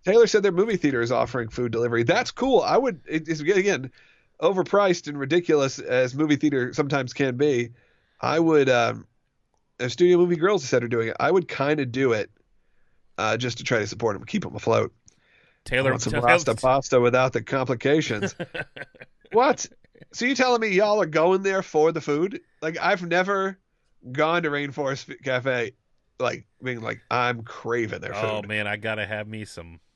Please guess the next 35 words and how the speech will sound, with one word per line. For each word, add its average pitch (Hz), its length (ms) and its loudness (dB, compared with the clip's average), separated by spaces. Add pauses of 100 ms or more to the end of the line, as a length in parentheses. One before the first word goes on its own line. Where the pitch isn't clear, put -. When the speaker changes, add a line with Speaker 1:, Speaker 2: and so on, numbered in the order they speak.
Speaker 1:
<laughs> - 260 -20
I - 140 0 (720)
mean, 285 160 4
it's 240 160 0
good. 170 360 4
Again, 180 220 -2
I 170 100 0
don't 269 120 0
wanna, 247 160 -2
like, 190 240 -2
take 208 180 -2
away 190 300 2
from 123 240 -12
it. - 160 -18
I 156 100 -4
like 151 540 -10 (120)
the 123 100 -10
food. 110 360 -12 (840)
But - 440 -2 (920)
Speaker 2:
Yeah. 87 360 -10 (180)
Oof. 101 140 -14 (180)
Speaker 1:
let's 185 220 -8
just 247 220 -8
take 220 240 -4
out, 190 260 2 (380)
let's 214 200 2
say 226 220 2
that 196 240 2
restaurant 165 460 0
existed 127 580 -6 (280)
without 135 680 0
animatronic 123 680 -4 (460)
<laughs> - 400 -18
and 143 380 0
without 139 320 0